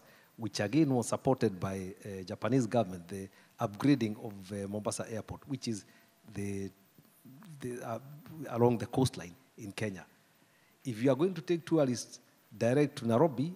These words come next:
and then transfer them five hundred kilometers, and then they waste the whole day, that's a wasted day. So direct flights to the port of Mombasa from wherever makes it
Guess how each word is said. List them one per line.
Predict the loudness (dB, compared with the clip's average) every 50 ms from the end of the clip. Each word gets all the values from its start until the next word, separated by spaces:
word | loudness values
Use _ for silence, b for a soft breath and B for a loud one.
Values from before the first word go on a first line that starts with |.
| -10 -10
and | -8 -6 2
then | 4 4 4 4
transfer | 2 0 0 2 2 0 0 2 4 4 4
them | 4 2 0 -2 -4 -8 -12 -18
five | -16 -10 0 2 2 2 4
hundred | 4 2 4 4 2 0 0 0
kilometers, | 0 0 2 2 0 -2 -6 -8 -8 -8 -10 _ _ _ -12
and | -8 -6 0
then | 2 2 2 4
they | 4 6
waste | 6 6 4 4 2
the | 0 -2
whole | 0 2 2 2 2
day, | 2 2 0 0 -2 -8 b b b b b b b b b
that's | -6 -6 -4 -2 0
a | 2
wasted | 4 2 2 2 -2 -4 -4
day. | -4 -6 -8 -8 B B B B B B
So | -10 -6 -6 -4
direct | -2 -2 0 2 2 0 0
flights | 0 0 0 0 0 -2 -4
to | -4 -2
the | -2 -2
port | 0 -2 -2 0 0
of | -2 -2
Mombasa | -2 -6 -4 -4 -4 -4 -4 -6 -8 -8 -10 -14 _ _ _
from | -8 -6 -6 -4 -2 0
wherever | 2 4 4 4 2 0 -6 -10 -14 b b b b b b b b b b b _ -6
makes | 2 4 4 4 4 4 2 2
it | 2 0 -2 -16